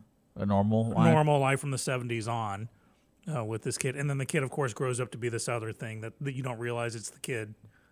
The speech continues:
Speaker 2: till the end. It was, it
Speaker 1: Was he
Speaker 2: was
Speaker 1: Superman or something?
Speaker 2: Yeah, something like that. It was, it was, it was decent, but it was like
Speaker 1: Mm.
Speaker 2: a pale re-, it was kinda like
Speaker 1: Well, like, okay, let me ask you
Speaker 2: bringing
Speaker 1: this.
Speaker 2: back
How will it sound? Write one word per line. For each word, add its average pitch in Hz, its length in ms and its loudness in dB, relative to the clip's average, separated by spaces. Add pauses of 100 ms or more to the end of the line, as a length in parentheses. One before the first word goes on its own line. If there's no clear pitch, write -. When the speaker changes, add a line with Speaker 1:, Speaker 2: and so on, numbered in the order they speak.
(300)
Speaker 2:
till 123 200 -4
the 110 180 -6
end. 101 300 -8 (340)
It 349 140 6
was, 320 260 6
it 277 80 4
Speaker 1:
Was 302 140 8
he 196 40 6
Speaker 2:
was 160 80 2
Speaker 1:
Superman 135 440 6
or 139 60 -2
something? 147 260 0
Speaker 2:
Yeah, 185 220 8
something 147 360 2
like 123 200 0
that. 127 200 2
It 147 40 2
was, 175 100 0
it 175 80 0
was, 190 160 2
it 226 140 2
was 254 180 0
decent, 185 840 0
but 156 140 4
it 151 40 4
was 143 180 0
like 151 160 2
Speaker 1:
Mm. 110 40 0
Speaker 2:
a - 40 0
pale 165 320 2
re-, 170 120 0 (380)
it 175 60 0
was 170 140 2
kinda 214 300 2
like 165 440 2 (220)
Speaker 1:
Well, 214 140 10
like, 170 240 6
okay, 156 180 6
let 175 120 2
me 247 80 2
ask 214 140 8
you 180 40 8
Speaker 2:
bringing 185 180 10
Speaker 1:
this. 165 80 6
Speaker 2:
back 151 400 8